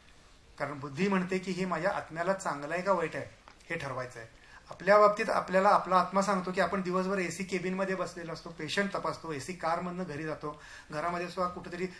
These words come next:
फुलझाडं लावलेली असतात, त्यामुळे आपल्याला त्या अप्रिय वासाचा गंधच नसतो,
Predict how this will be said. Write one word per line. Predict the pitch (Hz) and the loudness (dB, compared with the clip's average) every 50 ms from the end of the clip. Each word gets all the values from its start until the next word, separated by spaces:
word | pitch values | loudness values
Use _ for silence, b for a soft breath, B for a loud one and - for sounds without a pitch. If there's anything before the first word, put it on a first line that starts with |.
| B B B | B B B
फुलझाडं | - - 170 160 156 165 165 175 180 | -14 -10 -8 -6 -4 -2 0 2 2
लावलेली | 175 156 151 156 156 156 | 2 2 0 0 -2 -4
असतात, | 147 139 - 151 147 | -6 -6 -6 -8 -8
त्यामुळे | - - - - - - 175 180 - - 170 | -8 -10 -16 -20 -10 -6 -6 -4 -2 -2 -2
आपल्याला | 160 - - 175 185 190 185 202 | -2 -2 -2 0 2 4 4 4
त्या | 202 - 208 202 | 2 2 2 0
अप्रिय | - - 180 165 - 190 190 196 202 | 0 -2 -4 -6 -4 0 2 4 6
वासाचा | 196 190 180 180 185 180 175 - 196 220 | 8 6 6 4 2 -2 2 2 2 2
गंधच | 233 160 165 175 180 180 196 202 202 | 2 0 0 0 2 4 4 4 4
नसतो, | 196 170 143 - - - 113 123 | 2 0 0 -2 -4 -8 -12 -16